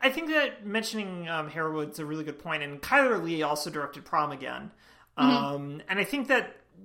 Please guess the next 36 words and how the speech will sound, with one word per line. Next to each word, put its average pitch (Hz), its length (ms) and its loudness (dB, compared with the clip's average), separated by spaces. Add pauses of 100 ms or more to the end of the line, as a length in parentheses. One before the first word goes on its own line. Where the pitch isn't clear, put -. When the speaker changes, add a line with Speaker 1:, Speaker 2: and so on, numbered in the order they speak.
(140)
Speaker 1:
you 190 360 -6
see 254 280 2
in 208 100 2
both 175 200 4
of 170 60 -4
those 151 160 -2
episo-, 151 640 -4
these 170 240 -2
episodes 170 360 -2
in 151 60 -6
particular, 139 440 -2
that 135 260 -2 (880)
th-, 196 120 -14 (100)
it's, 196 240 -2
they're 202 220 12
very 214 500 8
actor-driven 151 880 0
episodes. - 840 -8
Um, 156 340 4
not 262 200 8
so 285 80 2
much 277 160 4
Prom 170 260 8
Again, 147 340 0
but 156 300 0
es-, - 320 0 (100)
Fear 294 300 4
Not 165 320 10
especially 151 480 0
is 135 100 -6
very 143 240 0
actor-driven. 127 680 -6 (340)
And 185 100 6
I 185 60 8
think 233 260 0
having 170 1200 4